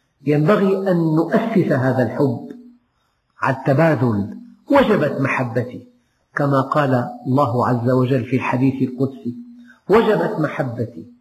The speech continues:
للمتحابين في، والمتجالسين في، والمتبادلين في، والمتزاورين في،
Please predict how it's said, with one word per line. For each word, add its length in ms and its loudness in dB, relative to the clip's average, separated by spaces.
للمتحابين 1160 2
في، 420 0
والمتجالسين 1400 2
في، 480 2
والمتبادلين 1400 2
في، 420 2
والمتزاورين 1600 4
في، 460 2